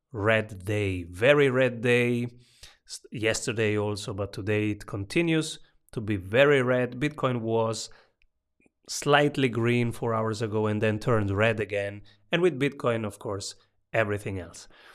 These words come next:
But the broader context of this is not so much Bitcoin itself, it's the general day. It's, it's a dark red day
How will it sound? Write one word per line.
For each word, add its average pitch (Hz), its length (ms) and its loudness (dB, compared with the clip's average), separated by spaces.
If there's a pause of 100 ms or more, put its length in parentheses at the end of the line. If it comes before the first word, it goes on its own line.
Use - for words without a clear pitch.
(720)
But 156 460 2 (180)
the 139 160 2
broader 180 540 6
context 156 760 2 (300)
of 117 220 0
this 131 320 4
is - 160 -4
not 160 220 0
so - 80 0
much 147 320 2
Bitcoin 135 400 -2
itself, 120 600 0 (400)
it's 123 460 -2 (100)
the 120 120 -2
general 117 760 4 (440)
day. 110 320 4
It's, 123 360 -4
it's - 380 -6
a 147 60 -4 (260)
dark 139 540 6
red 120 480 4
day 110 420 4